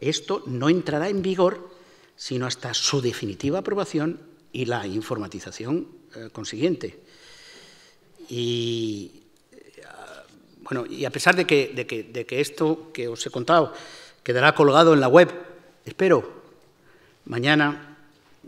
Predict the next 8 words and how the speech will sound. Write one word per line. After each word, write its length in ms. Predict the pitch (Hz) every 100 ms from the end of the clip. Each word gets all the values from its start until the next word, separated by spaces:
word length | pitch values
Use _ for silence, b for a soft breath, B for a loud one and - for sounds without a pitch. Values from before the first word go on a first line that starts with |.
| -
a 40 | 107
partir 260 | 117 -
de 40 | 123
mañana, 380 | 123 135 139 170 B B B B _ _ -
espero 320 | - 196 226
que 80 | 175
lo 100 | 143
transmitáis 1000 | 147 127 127 120 196 180 - - -